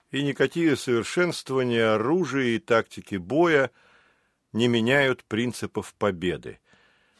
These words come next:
А их ещё в девятнадцатом веке довольно дотошно, хотя и с обычным для немца академизмом –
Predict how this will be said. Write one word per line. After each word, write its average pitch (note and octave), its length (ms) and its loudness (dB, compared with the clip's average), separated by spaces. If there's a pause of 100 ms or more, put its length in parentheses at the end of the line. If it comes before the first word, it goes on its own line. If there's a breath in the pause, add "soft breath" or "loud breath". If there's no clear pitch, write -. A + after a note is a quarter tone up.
(140)
А A2+ 160 6
их F#3 300 4
ещё B2+ 540 -2
в G2+ 60 -4
девятнадцатом A#2 680 0
веке D3 260 -4
довольно A#2 460 2
дотошно, A#2 580 -2
хотя A2 540 0
и F#2+ 100 -8
с - 140 -10
обычным F#2+ 580 -4
для F#2 160 -2
немца G2 440 -2
академизмом – D3+ 760 -2